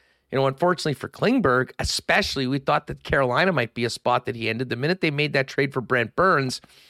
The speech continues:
that, uh, that, uh, opportunity pretty much fizzled out.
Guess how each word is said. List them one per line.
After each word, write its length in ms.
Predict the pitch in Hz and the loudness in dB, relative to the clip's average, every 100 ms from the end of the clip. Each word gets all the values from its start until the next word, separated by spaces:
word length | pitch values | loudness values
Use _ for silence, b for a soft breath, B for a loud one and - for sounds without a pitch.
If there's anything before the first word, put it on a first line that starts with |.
| b b | b b
that, 320 | 110 143 170 - | 0 2 2 2
uh, 240 | 151 135 | 0 0
that, 320 | 143 175 - - | 0 0 -2 -2
uh, 40 | |
opportunity 720 | 135 127 131 113 - 123 120 117 | 0 0 -4 -10 -6 -4 -4 -4
pretty 280 | - 147 | -2 -2
much 220 | 123 117 - | -2 -4 -2
fizzled 360 | 127 113 113 | -2 0 0
out. 280 | 107 123 | 2 2